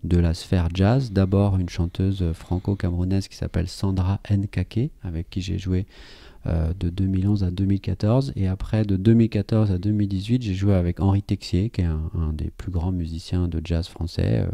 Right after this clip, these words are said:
contrebassiste. Et, euh, et, et parallèlement à ça, moi, j'avais mes propres aventures, euh, en trio, da-, au sein d'un programme, euh, qui s'appelle Jazz Migration. Et donc, euh,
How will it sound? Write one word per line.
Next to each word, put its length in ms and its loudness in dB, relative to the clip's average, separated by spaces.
contrebassiste. 800 -4
Et, 320 8
euh, 520 6
et, 460 2
et 80 4
parallèlement 640 4
à 60 4
ça, 220 4
moi, 220 6
j'avais 360 4
mes 200 2
propres 500 -2
aventures, 580 2
euh, 200 2
en 120 0
trio, 560 0
da-, 220 -4
au 40 -20
sein 200 -4
d'un 180 -2
programme, 580 0
euh, 160 0
qui 140 -16
s'appelle 380 -2
Jazz 240 2
Migration. 540 0
Et 120 0
donc, 380 8
euh, 420 8